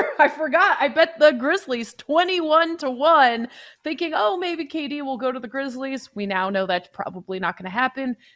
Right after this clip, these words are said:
That was right after I placed that bet. So thank you for coming out with that news about ten minutes later. Um, but I still like the Grizzlies. They played the Warriors tough. Hopefully Ja can stay healthy, and this team also makes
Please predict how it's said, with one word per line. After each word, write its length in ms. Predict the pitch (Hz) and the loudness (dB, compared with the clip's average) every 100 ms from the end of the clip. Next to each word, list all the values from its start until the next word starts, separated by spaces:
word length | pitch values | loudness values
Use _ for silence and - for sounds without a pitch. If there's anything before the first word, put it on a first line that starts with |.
| _ | _
That 180 | - 151 | -6 -4
was 160 | 185 160 | -4 -4
right 220 | 170 170 | -2 2
after 360 | 214 320 - 180 | 2 2 0 0
I 140 | 170 | 0
placed 380 | - 170 170 - | -2 -10 -10 -8
that 180 | 170 - | -6 -4
bet. 240 | 185 - | -4 -4
So 100 | 214 | -12
thank 320 | 208 320 339 | -6 -6 -6
you 80 | 190 | -8
for 360 | 175 190 180 - | -6 -4 -4 -6
coming 260 | - 190 180 | -12 -8 -2
out 140 | 170 | 0
with 100 | 160 | 0
that 220 | - 165 185 | -2 -2 -2
news 300 | 190 202 202 | -4 -4 -2
about 260 | 185 - | -2 -2
ten 200 | - 190 | -6 -6
minutes 300 | 185 165 165 | -6 -8 -8
later. 420 | 196 262 208 226 - - - 226 | -2 0 2 0 -2 -16 -20 2
Um, 320 | 262 262 262 226 | 6 8 6 4
but 200 | 277 - | 0 4
I 80 | 294 | 2
still 240 | - 320 | 2 4
like 200 | 254 233 | 4 2
the 80 | 262 | -2
Grizzlies. 440 | 233 233 240 240 | -2 -2 -4 -4
They 140 | 214 214 | 0 -2
played 320 | - 233 214 | 0 -2 0
the 80 | 208 | -2
Warriors 580 | 196 214 208 196 190 | 0 0 0 -2 -4
tough. 340 | - 220 208 - - _ _ _ | -2 4 4 4 -10 _ _ _
Hopefully 380 | 220 214 233 190 | -4 -2 -6 -2
Ja 280 | 202 190 196 | 2 4 2
can 200 | 185 196 | -4 -10
stay 300 | - 190 175 | -6 -4 0
healthy, 640 | 175 180 - 180 170 170 | 0 -2 -4 -4 -4 -2
and 300 | 170 165 170 | -4 -4 -4
this 180 | 214 - | -4 -4
team 220 | 190 175 | -6 -2
also 260 | 160 160 113 | -2 -4 -12
makes 400 | 76 - 165 | -14 -16 -20